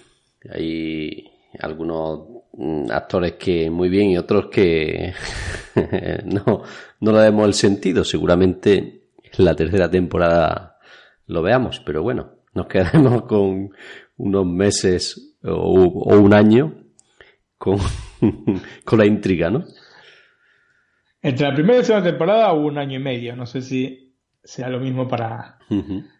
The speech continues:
Speaker 2: o un año y algunos meses.
Speaker 1: <laughs>
Speaker 2: Eh, yo te repito, el único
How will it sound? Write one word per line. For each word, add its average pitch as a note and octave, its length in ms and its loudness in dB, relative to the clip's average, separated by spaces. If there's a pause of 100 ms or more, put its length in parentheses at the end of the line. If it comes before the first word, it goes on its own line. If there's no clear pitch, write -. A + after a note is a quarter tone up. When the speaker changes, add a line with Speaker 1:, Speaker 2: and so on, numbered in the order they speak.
(140)
Speaker 2:
o B2+ 120 -2
un C3 140 0
año C3 220 -2
y B2+ 40 0
algunos B2+ 240 -2
meses. - 580 -10
Speaker 1:
<laughs> F#2 80 -8 (800)
Speaker 2:
Eh, C#3 500 -2 (100)
yo A3 120 0
te G#3+ 80 0
repito, D3 440 0
el D#3+ 120 -2
único F#3 440 -2